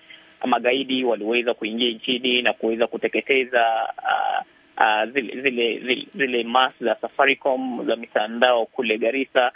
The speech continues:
japo uhalisi wenyewe wa hali yenyewe bado haujadhihirika wazi wazi, lakini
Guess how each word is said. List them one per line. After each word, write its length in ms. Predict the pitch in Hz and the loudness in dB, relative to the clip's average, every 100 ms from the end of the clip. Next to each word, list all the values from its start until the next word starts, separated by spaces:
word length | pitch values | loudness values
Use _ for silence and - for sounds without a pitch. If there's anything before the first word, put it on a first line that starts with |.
| - _ _ - | -8 _ _ -2
japo 520 | 151 151 - 131 131 | 0 0 -2 -2 0
uhalisi 680 | - 135 139 143 156 - | -4 -2 -2 -2 -8 -4
wenyewe 440 | 131 127 135 131 117 | -2 -2 -2 -2 0
wa 200 | 117 110 | 0 -2
hali 340 | - 147 127 | -2 -2 -2
yenyewe 320 | 123 131 123 113 | -4 -2 -4 -2
bado 260 | 123 120 | -2 -2
haujadhihirika 680 | 127 120 120 113 110 135 139 | -4 -4 -4 -4 -4 -2 0
wazi 300 | 117 113 107 | 0 0 -4
wazi, 360 | - - - | -12 -12 -10
lakini 420 | 226 - 131 117 | -8 -6 -4 -6